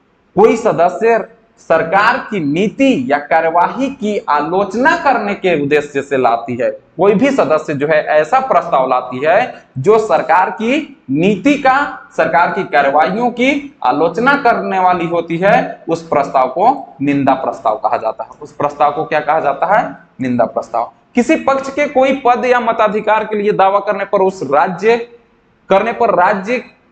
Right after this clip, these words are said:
उसकी वैधता की जांच न्यायिक उपचार द्वारा करता है, उसे क्या कहते हैं? अधिकार परीक्षा। अगर कोई भी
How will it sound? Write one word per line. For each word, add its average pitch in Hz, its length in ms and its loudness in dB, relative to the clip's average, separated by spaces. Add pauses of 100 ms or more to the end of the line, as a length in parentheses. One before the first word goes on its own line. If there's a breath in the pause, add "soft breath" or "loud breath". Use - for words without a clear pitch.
(160)
उसकी 208 380 0
वैधता 202 500 2
की 233 180 -6
जांच 180 320 0
न्यायिक 165 360 -2
उपचार 151 320 0
द्वारा 139 300 2
करता 135 280 -2
है, 160 60 2
उसे 139 240 -2
क्या 131 180 0
कहते 131 280 -2
हैं? 180 60 -2
अधिकार 175 320 0
परीक्षा। 127 480 -6 (260)
अगर 220 260 2
कोई 190 280 2
भी 247 240 0